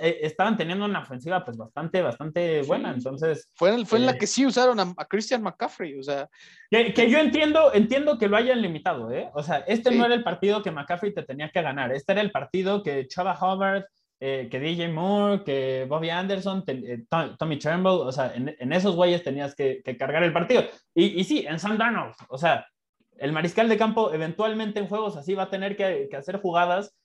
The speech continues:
Speaker 1: y va a tener que cargar con el, con el equipo, sobre todo si ya se supone que es un veterano al que le estás pagando un chingo de dinero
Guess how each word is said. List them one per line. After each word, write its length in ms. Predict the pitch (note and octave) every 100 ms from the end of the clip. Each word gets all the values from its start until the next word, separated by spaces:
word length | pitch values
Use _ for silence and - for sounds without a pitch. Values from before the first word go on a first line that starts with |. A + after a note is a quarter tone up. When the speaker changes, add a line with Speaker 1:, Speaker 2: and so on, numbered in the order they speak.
| -
Speaker 1:
y 80 | C#3
va 120 | E3
a 80 | F3+
tener 280 | F#3+ G3 G3+
que 100 | G3+
cargar 300 | D#3 D#3+ F3
con 220 | F3 D3+
el, 140 | A#2+
con 140 | C#3+ C#3+
el 100 | C3+
equipo, 500 | B2+ F#3+ - F#3 E3
sobre 220 | D#3 C#3
todo 200 | E3+ F#3+
si 160 | D#3+ C3
ya 140 | D#3
se 140 | E3
supone 320 | D3+ B2 E3+ D#3
que 80 |
es 80 | E3
un 80 | F3
veterano 420 | C#3 C3 C#3+ D#3+
al 80 | D#3+
que 80 | B2
le 100 | B2
estás 220 | B2 D#3
pagando 300 | D#3 D#3+ D#3+
un 80 | D3+
chingo 260 | E3+ E3
de 140 | D#3 C3
dinero 420 | C3+ D3 D#3+